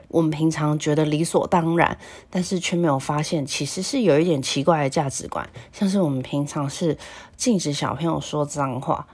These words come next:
但是我们自己大人却讲脏话。我们从来不去想说，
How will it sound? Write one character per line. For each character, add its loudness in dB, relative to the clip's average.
但 0
是 0
我 2
们 0
自 -2
己 -6
大 4
人 -4
却 -4
讲 -8
脏 -8
话。 -2
我 -6
们 0
从 2
来 2
不 0
去 0
想 -2
说， 0